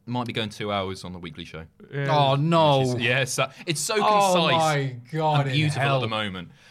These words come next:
Speaker 1: I really don't wanna see it. I guess because of, like, they're gonna be, they've got a pretty aggressive talent signing policy at the moment. Obviously, they're signing lots and lots of talent from everywhere in the world.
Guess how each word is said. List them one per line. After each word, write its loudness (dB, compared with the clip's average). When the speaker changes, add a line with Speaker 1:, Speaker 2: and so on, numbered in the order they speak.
Speaker 1:
I -6
really 0
don't -2
wanna -4
see -6
it. -2
I 0
guess -4
because -8
of, -6
like, 0
they're -2
gonna -4
be, 0
they've -4
got -4
a -4
pretty -4
aggressive -6
talent -6
signing -6
policy -8
at -8
the -10
moment. -8
Obviously, -10
they're -10
signing -10
lots -10
and -14
lots -12
of -20
talent -12
from -14
everywhere -4
in -2
the -6
world. 0